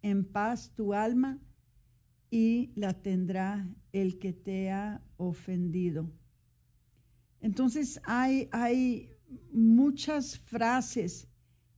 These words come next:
que, que dijo, ah, Madre Teresa que están muy hermosas. Dice, "Si no puedes alimentar a un,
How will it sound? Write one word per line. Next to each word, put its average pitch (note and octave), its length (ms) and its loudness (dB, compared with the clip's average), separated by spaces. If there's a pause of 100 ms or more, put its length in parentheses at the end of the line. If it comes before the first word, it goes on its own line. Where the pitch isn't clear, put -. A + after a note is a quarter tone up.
(100)
que, G3+ 560 2
que G3 480 2
dijo, A3+ 680 -2 (760)
ah, E3+ 340 -2 (280)
Madre G#3 440 0
Teresa G3+ 560 -2
que - 80 -6
están G3+ 300 -2 (180)
muy B3 420 4
hermosas. G#3 720 -2
Dice, F#3 260 -8 (260)
"Si C#4+ 200 4
no C4+ 160 8
puedes D#4+ 280 2
alimentar C4 600 4
a C#4 160 2
un, C4 240 2